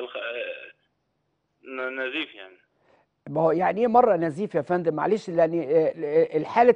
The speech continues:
Speaker 2: المدام بتاع سيادتك، آه، تشخيصها
Speaker 1: أيوة.
Speaker 2: تس-، يعني بنقول عليه سبعين أو تمانين في المية من القصة اللي أنت هتقولها لي. يعني
Speaker 1: تمام.
Speaker 2: القصة اللي أنت هتقولها لي،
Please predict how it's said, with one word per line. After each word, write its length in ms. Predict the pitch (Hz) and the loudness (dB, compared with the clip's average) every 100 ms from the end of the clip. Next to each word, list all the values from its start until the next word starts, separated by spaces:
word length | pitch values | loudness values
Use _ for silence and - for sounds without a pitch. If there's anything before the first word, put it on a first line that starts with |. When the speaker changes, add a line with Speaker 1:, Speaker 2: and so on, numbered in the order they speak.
| 208 | 2
Speaker 2:
المدام 420 | 170 170 202 233 | -2 2 4 4
بتاع 240 | 190 160 | 0 -4
سيادتك، 580 | 151 - 214 214 202 - _ _ _ _ _ _ _ - | -4 0 0 2 -2 -4 _ _ _ _ _ _ _ -4
آه، 220 | 160 151 | 2 0
تشخيصها 680 | 151 170 - 240 269 226 226 | 2 0 4 6 6 4 2
Speaker 1:
أيوة. 120 | 240 - | 2 -2
Speaker 2:
تس-، 240 | 190 - 185 170 | -4 -4 -6 -2
يعني 380 | 170 151 160 | -2 -2 -4
بنقول 380 | 170 180 - 247 | -4 -4 4 4
عليه 440 | 175 156 208 226 220 | 4 0 4 4 2
سبعين 500 | - 175 170 220 269 | -2 -2 0 -4 -4
أو 140 | - 180 | -2 -2
تمانين 460 | 180 165 185 262 | -2 -2 -2 -4
في 140 | - 190 | -2 -4
المية 560 | 175 214 226 220 214 165 | -2 -4 -2 -4 -4 -6
من 280 | 175 202 190 | -6 -4 -4
القصة 440 | 175 170 269 269 208 | -6 2 2 4 2
اللي 100 | 233 | 2
أنت 160 | 247 | 2
هتقولها 460 | 185 - 160 180 233 | 0 0 0 0 0
لي. 180 | 147 117 _ _ _ _ _ _ - | -4 -12 _ _ _ _ _ _ -4
يعني 260 | 147 156 160 | -2 0 0
Speaker 1:
تمام. 80 | - | 6
Speaker 2:
القصة 340 | 262 - 208 | 6 8 4
اللي 160 | 190 247 | 6 6
أنت 160 | 240 | 4
هتقولها 500 | 190 - 180 180 214 | 2 2 -2 0 0
لي، 220 | 220 220 | 0 -2